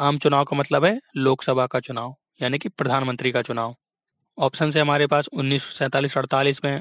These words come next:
अड़तालीस उनचास में, पचास इक्यावन में या बावन तिरपन में। तो इसका राइट आंसर है, उन्नीस सौ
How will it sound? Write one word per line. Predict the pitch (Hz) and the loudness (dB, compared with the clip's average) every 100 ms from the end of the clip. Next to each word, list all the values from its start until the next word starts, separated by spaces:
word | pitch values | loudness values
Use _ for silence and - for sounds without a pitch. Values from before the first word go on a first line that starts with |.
| - | -4
अड़तालीस | 131 139 139 139 | -2 0 0 0
उनचास | 135 131 135 143 | -4 0 0 0
में, | 143 139 151 _ _ - | -2 -4 -6 _ _ -6
पचास | 139 139 - | -2 0 -2
इक्यावन | 139 - 131 135 | -4 0 2 2
में | 135 139 185 _ - | 0 -4 -6 _ -4
या | 131 | 0
बावन | 127 135 151 | 2 0 -2
तिरपन | 123 113 127 | -4 -4 -6
में। | 127 135 _ - | -10 -14 _ -12
तो | |
इसका | 143 143 | -4 0
राइट | 131 135 139 | 2 2 2
आंसर | 135 143 147 | 0 0 0
है, | 190 - - - - - | -2 -6 -20 -20 -20 -8
उन्नीस | 147 139 139 147 | -2 0 0 0
सौ | 214 196 | 0 -2